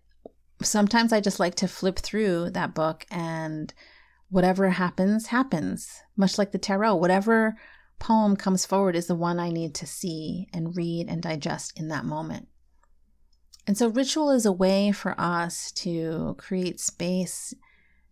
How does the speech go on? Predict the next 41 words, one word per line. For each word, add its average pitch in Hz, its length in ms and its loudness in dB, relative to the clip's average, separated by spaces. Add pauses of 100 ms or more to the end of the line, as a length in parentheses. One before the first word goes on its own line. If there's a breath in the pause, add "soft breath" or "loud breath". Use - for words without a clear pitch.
(200)
to 170 340 -4 (120)
look 202 440 0 (100)
at 175 400 -4 (120)
what 240 320 2
needs 220 340 2
to - 120 -4
be 190 100 -8
healed. - 680 -8 (2000)
Because 226 240 4
if 233 140 2
we 254 80 4
look 269 300 2
at 440 140 2
what 226 180 2
needs 226 240 4
to 196 100 -2
be 196 100 2
healed 180 640 -2 (100)
in 180 220 0
us, 170 260 -4 (140)
in 202 120 8
just 190 280 2
any 185 200 4
old 156 160 0
space, 156 280 -2
like 165 160 -4
we're 175 120 4
driving, 147 720 0
you 160 120 0
know, 139 320 0
on 143 120 -2
the 151 60 -2
highway, 139 520 -4
we're 160 60 -2
like, 165 220 -4
"Oh, 349 240 0
what 233 140 -2
needs 269 220 2
to 269 60 -2
be 247 120 0
healed?" 240 400 2